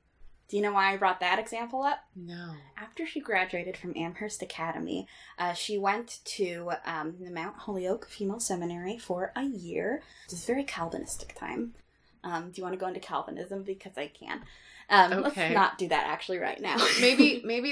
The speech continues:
Speaker 2: if, well, if you're gonna use the word Calvinistic, I think
Speaker 1: Okay.
Speaker 2: maybe a brief explanation of what that means would
Speaker 1: All right.
Speaker 2: be useful.
Speaker 1: Yeah.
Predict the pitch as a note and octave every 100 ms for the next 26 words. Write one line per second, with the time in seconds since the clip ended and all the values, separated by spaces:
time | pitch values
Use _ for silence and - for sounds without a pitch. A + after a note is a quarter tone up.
0 | B3+ A#3+ - A3+ A3+ A#3 B3 C4 A#3 G#3+
1 | F#3+ F#3 F3 F3+ E3 D#3+ C#3+ - C#3+ D#3
2 | - D3+ D#3+ D#3+ D#3 C#3+ D#3 D3+ - -
3 | - D3 C#3+ - C#3+ C#3 C#3+ C#3 B2+ G#2
4 | C3+ A#2+ C3 G#3 F#3+ D3 B2+ A#2+ - -
5 | - - C#4+ -